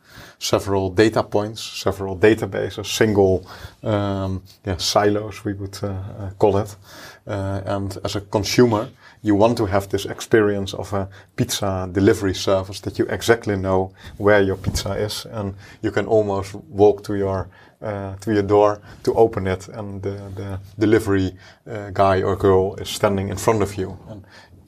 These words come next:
in, in the end, you want to reach such, um, uh, service, um, uh, yeah, experience also in the, um, uh,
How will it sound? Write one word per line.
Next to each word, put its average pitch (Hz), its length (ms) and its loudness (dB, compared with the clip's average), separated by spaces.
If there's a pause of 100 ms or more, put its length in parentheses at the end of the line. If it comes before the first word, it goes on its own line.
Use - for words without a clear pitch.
in, 110 220 -2
in 123 100 0
the 110 140 -2
end, 143 320 0
you 113 100 2
want 117 240 4
to 120 80 4
reach 110 500 2 (120)
such, - 340 0
um, 104 460 -2 (100)
uh, 107 240 -12 (380)
service, 107 720 2
um, 98 460 -6 (340)
uh, 98 400 -8
yeah, 101 200 -2
experience 107 640 0
also 101 500 2
in 98 140 -2
the, 95 220 2 (420)
um, 95 580 -2 (120)
uh, 101 100 -8